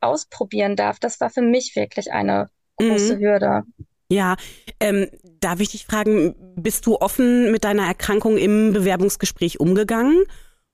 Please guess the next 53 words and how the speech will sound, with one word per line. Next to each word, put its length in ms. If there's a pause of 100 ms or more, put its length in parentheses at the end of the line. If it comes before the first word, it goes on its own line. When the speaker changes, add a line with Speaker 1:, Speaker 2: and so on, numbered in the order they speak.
(160)
Speaker 2:
Oder 500
hast 360
du, 260
ja, 240
ne? 280
Du 80
nickst? 520 (200)
Ja. 140
Speaker 1:
Ja. 300 (160)
Speaker 2:
Mhm. 260
Speaker 1:
Nee, 140
das 180
bin 140
ich 100
tatsächlich. 640
Also 160
zum 200
einen 300
hatte 200
ich 60
schon 220 (140)
das 180
Gefühl, 380
ich 160
muss 300
das, 320
weil 160
wie 100
soll 160
ich 100
sonst 220
erklären, 600
Speaker 2:
Ja. 340
Speaker 1:
dass 120
ich 140
so 80
lange 240
studiert 640
hab? 220 (340)
Aber 200
mir 160
war 100
das 140
auch 200
ganz 280
wichtig. 640
Also 300
auf 180
der 160
einen 220
Seite, 300
glaube 340
ich, 120